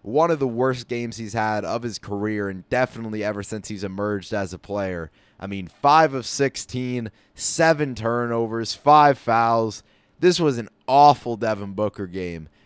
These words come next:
and they were still able to come out with the win because Cameron Payne, Cameron Johnson, DeAndre Ayton, and Jay Crowder all stepped up big. First, I wanna give credit to Jay Crowder on that pass.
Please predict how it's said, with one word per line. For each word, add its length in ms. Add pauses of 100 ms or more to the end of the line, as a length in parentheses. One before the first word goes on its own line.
and 120
they 100
were 100
still 440
able 300
to 80
come 320
out 200
with 180
the 120
win 380 (240)
because 380
Cameron 500
Payne, 480 (300)
Cameron 480
Johnson, 640 (260)
DeAndre 680
Ayton, 680 (400)
and 520
Jay 360
Crowder 600
all 260
stepped 500
up 260
big. 380 (340)
First, 460
I 80
wanna 300
give 220
credit 360
to 100
Jay 300
Crowder 500
on 160
that 240
pass. 420